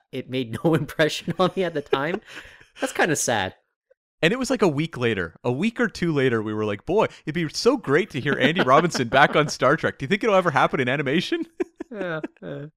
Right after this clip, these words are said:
Speaker 1: Oh, well. Um, what else has been going on? Oh, you know what? So Creation Entertainment, they're the folks that do, uh, the Star Trek Las Vegas convention that you and I go to every year.
Speaker 2: Mm-hmm.
Speaker 1: Except that, what was it, twenty twenty-one? That was the year that we skipped, uh,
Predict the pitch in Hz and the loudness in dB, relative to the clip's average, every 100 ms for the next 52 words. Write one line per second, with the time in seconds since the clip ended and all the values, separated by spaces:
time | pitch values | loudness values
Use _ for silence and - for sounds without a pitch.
0 | - - - - - - _ 254 240 175 | -20 -16 -16 -16 -20 -20 _ 0 4 6
1 | 156 156 - _ _ _ 311 220 190 190 | 6 2 -10 _ _ _ -10 -4 0 0
2 | 190 190 196 _ _ - - 339 339 160 | 0 -2 -8 _ _ -20 -8 0 4 4
3 | - 135 135 120 107 90 - 277 285 311 | 2 -2 -2 -2 -6 -8 -2 0 0 0
4 | 330 - 254 233 - - 285 - 240 - | -2 -2 -2 -2 -4 -6 -4 -4 -6 -6
5 | 214 135 131 - 180 175 160 151 - 139 | -4 -4 -4 -4 -4 -2 -4 -4 -4 -8
6 | - 139 131 120 120 - 139 - 135 117 | -6 -6 -2 -2 -4 -4 -6 -6 -8 -8
7 | - 110 110 117 - 123 113 110 160 131 | -8 -8 -6 -6 -8 -10 -8 -8 -10 -10
8 | 117 120 120 107 107 110 110 123 120 120 | -6 -4 -4 -4 -6 -6 -6 -6 -4 -6
9 | 107 107 165 - _ - 110 135 160 - | -6 -4 -4 -6 _ -14 -10 -8 -4 -2
10 | 214 180 170 170 151 - - 208 226 - | -2 -4 -6 -8 -10 -12 -8 -4 -2 -2
11 | 220 202 190 220 247 - _ 175 175 170 | -4 -2 -2 -2 -4 -10 _ -6 -6 -6
12 | 175 170 170 151 - - 170 - _ 160 | -6 -4 -4 -6 -6 -6 -8 -8 _ -4
13 | 156 156 | -2 -2